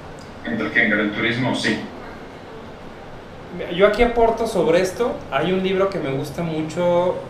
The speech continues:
Speaker 2: eh, Game Design Theory, un enfoque moderno, una filosofía moderna para los juegos, donde habla que los simuladores, por ejemplo, el Flight Simulator no es un juego,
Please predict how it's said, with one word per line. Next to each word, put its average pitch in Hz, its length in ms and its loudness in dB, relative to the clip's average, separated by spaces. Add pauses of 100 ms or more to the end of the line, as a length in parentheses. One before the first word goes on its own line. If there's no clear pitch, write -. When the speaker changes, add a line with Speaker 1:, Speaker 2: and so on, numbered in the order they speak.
Speaker 2:
eh, 135 160 -4
Game 151 180 0
Design 165 320 -2
Theory, 165 460 6 (320)
un 170 420 4
enfoque 175 380 2
moderno, 156 380 2
una 180 100 0
filosofía 147 480 -4
moderna 156 440 0
para 123 180 0
los 131 160 -4
juegos, 180 380 2 (320)
donde 156 220 4
habla 180 320 6
que 202 80 0
los 160 200 4
simuladores, 156 800 2
por 165 180 0
ejemplo, 165 580 -2
el 127 340 -2
Flight 156 200 2
Simulator 160 580 2
no 160 220 4
es 165 120 0
un 170 160 -2
juego, 190 320 4